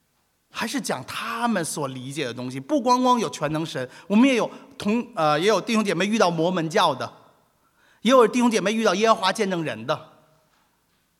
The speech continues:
很多很多。耶和华见证人现在都会说中文，首先给你一种亲切感，哇，一个鬼佬说中文，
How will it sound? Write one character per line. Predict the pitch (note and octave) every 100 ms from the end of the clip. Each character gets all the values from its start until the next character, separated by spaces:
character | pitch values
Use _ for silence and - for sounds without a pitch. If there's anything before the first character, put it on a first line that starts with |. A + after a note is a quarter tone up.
| _ _
很 | - - A3+ F#3+ E3+ D#3+
多 | A#3 B3 A#3+
很 | - C#3+ A2
多。 | A#2+ A#2 A#2 _ _ _ -
耶 | A#3+
和 | C4
华 | B3+
见 | C4+
证 | A#3
人 | A#3
现 | A#3+
在 |
都 | A3
会 | A#3
说 | G#3 A3
中 | G#3+ G#3+
文， | C#3+ C3+ - _ _ _ _ _ _ _ _ _ _ _ _ _ _ _ _ -
首 | - G#3+
先 | C4+
给 | C4
你 | B3+
一 | A#3+
种 | F3+
亲 | - A#3+
切 | A#3
感， | D#3 C3 - -
哇， | G#3
一 | G3+
个 | B3
鬼 | G3 G3+
佬 | G#3+
说 | G#3
中 | G#3 A3
文， | D3